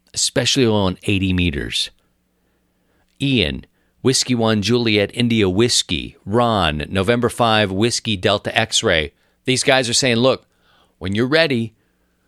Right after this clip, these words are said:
let me know. I'm in." And I think the rotation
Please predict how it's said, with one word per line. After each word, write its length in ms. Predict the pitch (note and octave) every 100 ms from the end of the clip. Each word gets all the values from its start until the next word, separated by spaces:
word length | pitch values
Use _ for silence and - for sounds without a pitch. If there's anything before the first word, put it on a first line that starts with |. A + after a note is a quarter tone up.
| _ _
let 160 | G#2+ A2
me 140 | B2+
know. 380 | B2+ B2+ A2 G#2
I'm 220 | A2 G#2
in." 400 | A2+ G2 C#2+ C2+ - _ _ _ -
And 100 | G#2+
I 80 | A2
think 220 | C3+ A#2
the 100 | A2+
rotation 960 | G#2+ A2 A2 D#3 F3 G3+ - G2 D#2